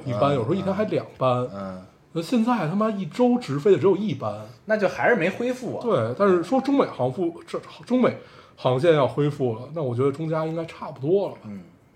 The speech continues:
Speaker 1: 嗯。
Speaker 2: 那你也可以买转机的呀，从美国转机。
Speaker 1: 从美国转机得要落地签。
Speaker 2: 哦。
Speaker 1: 对，
Speaker 2: 就
Speaker 1: 就是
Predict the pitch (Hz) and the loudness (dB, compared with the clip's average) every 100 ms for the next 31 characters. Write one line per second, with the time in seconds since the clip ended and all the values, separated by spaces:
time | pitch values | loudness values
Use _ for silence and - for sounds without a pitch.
0 | - 113 107 135 - _ _ - _ _ | -10 -8 -8 -14 -20 _ _ -20 _ _
1 | - _ _ _ _ - 185 190 180 175 | -20 _ _ _ _ -8 0 2 4 2
2 | 208 165 - 131 - - 165 147 107 - | 2 0 0 -4 -4 -6 -4 -4 -6 -10
3 | - 135 135 110 123 135 95 107 120 123 | -16 -10 -8 -6 -6 -6 -10 -10 -10 -10
4 | - _ _ _ _ _ _ - - 220 | -18 _ _ _ _ _ _ -8 4 8
5 | 185 190 151 151 156 131 170 175 127 185 | 10 10 8 6 4 6 6 6 4 2
6 | 190 190 - - _ _ _ _ _ - | 2 0 -6 -20 _ _ _ _ _ -18
7 | 90 - - 143 123 110 - _ _ - | -14 -14 -6 0 2 2 -6 _ _ -16
8 | 120 139 131 127 | -4 0 4 4